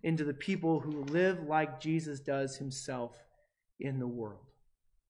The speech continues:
So not only are we freed from guilt and shame, we are brought into a relationship that turns us more and more into a people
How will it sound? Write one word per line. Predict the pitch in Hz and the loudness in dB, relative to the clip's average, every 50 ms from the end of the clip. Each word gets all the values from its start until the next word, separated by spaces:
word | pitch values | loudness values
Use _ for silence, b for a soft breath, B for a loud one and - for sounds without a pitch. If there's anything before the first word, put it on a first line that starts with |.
| _ _ _ _ _ _ _ _ _ _ _ _ _ _ _ _ _ _ | _ _ _ _ _ _ _ _ _ _ _ _ _ _ _ _ _ _
So | - - 180 | -4 0 6
not | 190 196 202 - | 8 8 8 10
only | 208 214 214 220 214 202 | 8 8 8 8 6 6
are | 190 185 | 6 6
we | 170 160 170 165 | 4 4 2 0
freed | 160 - - - - - 175 170 180 185 202 226 262 302 370 349 330 - 339 - - - - _ _ _ _ _ _ _ | -2 -4 -10 -14 -10 -6 -2 2 2 4 6 6 6 6 6 4 2 0 -6 -16 -18 -20 -20 _ _ _ _ _ _ _
from | 202 208 208 202 170 | 0 0 0 0 2
guilt | 185 208 214 220 214 - - | 2 2 2 2 -2 -4 -8
and | 208 190 190 | -10 -8 -8
shame, | - - - 202 202 214 226 240 254 254 254 - _ _ _ _ _ _ _ - | -8 -6 -6 -6 -4 -4 -6 -6 -8 -10 -12 -14 _ _ _ _ _ _ _ -4
we | 165 175 175 | 0 2 2
are | 170 | 2
brought | 165 165 165 170 180 | 4 4 2 2 2
into | 185 175 - 180 | 2 -2 -4 -2
a | 165 | 0
relationship | 165 160 156 160 165 160 165 151 - - 160 160 - - | 0 0 2 0 0 0 -2 -8 -8 -8 -8 -8 -4 -4
that | 151 143 - - - | -4 -4 -4 -6 -6
turns | - 175 165 160 156 | -4 -2 -2 -2 -2
us | 151 147 - | -4 -6 -8
more | - 151 151 151 160 160 | -8 -4 -2 0 0 0
and | 156 151 | 0 0
more | 143 147 147 143 | -2 -2 -2 -2
into | 139 139 - 143 | -4 -4 -4 -4
a | 139 | -6
people | 135 135 - 156 156 - 147 139 135 135 135 b | -4 -4 -6 -6 -4 -2 0 0 0 0 -2 b